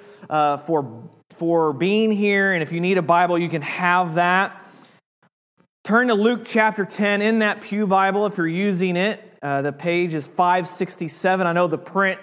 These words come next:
is small, but they're, they're used to be there for gifts. So Luke chapter ten, we're gonna be starting in verse one. If you have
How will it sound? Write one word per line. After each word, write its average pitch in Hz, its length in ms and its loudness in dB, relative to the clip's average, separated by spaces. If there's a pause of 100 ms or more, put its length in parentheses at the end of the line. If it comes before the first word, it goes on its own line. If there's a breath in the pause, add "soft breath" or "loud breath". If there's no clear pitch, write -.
(120)
is 151 120 -6
small, 160 460 -4
but 147 340 -4 (240 loud breath)
they're, 139 220 -6 (180)
they're 170 160 2
used 180 360 -2
to 175 80 -4
be 175 100 0
there 170 240 2
for 165 140 -8
gifts. 170 640 -2 (640 soft breath)
So 147 80 -6
Luke 214 280 2
chapter 202 460 0
ten, 175 340 0
we're 170 140 0
gonna 156 100 -2
be 151 120 -4
starting 170 480 -2
in 139 160 -6
verse 147 560 -4
one. 127 560 -4 (680)
If 170 180 -6
you 285 140 2
have 214 580 2